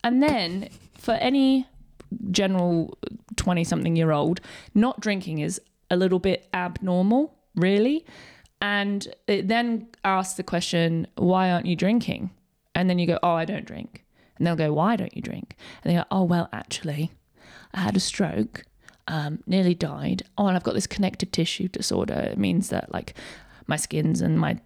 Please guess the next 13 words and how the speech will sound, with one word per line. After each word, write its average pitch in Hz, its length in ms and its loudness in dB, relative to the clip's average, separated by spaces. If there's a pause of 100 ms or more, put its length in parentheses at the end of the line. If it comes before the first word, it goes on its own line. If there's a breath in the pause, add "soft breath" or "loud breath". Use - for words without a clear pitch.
joints 160 360 0
are - 20 -6
really - 240 0
f-, - 240 -6 (100)
um, 180 280 -2 (160)
bendy. 180 400 -2
And, - 260 -2 (180 loud breath)
um, 214 380 0
yeah, 247 260 2
oh, 220 200 2
and 202 100 -2
my 196 140 2
heart's, - 520 -2